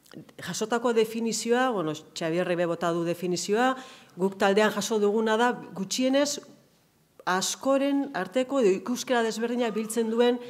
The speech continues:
e, definizioa. Hortan ados gaude. Ardo-, ados gaude ere zeintzu diren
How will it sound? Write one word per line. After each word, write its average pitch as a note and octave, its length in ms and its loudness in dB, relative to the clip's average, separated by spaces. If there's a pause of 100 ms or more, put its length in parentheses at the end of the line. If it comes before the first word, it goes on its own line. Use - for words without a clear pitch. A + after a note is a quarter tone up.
(360)
e, F3 100 -4
definizioa. G3 600 0
Hortan C4 260 0
ados A#3 240 -2
gaude. D#3 380 0 (500)
Ardo-, B3+ 400 2
ados B3 260 2
gaude B3 300 2
ere C4+ 120 2
zeintzu B3+ 360 -4
diren C4+ 240 0